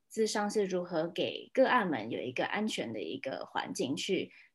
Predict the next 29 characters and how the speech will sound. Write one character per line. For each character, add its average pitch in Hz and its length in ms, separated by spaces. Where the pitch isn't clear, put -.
更 226 200
认 196 160
识 185 120
自 170 200
己， - 280
然 - 120
后 175 160
找 - 140
到 156 220
适 - 320
合 185 160
自 190 200
己 - 160
的 - 120
一 - 80
些 190 240
生 196 220
活 196 100
方 - 220
式 - 180
跟， - 320
嗯， 110 180
比 - 80
较 143 120
健 165 160
康 95 200
的 - 80
想 - 260
法。 - 160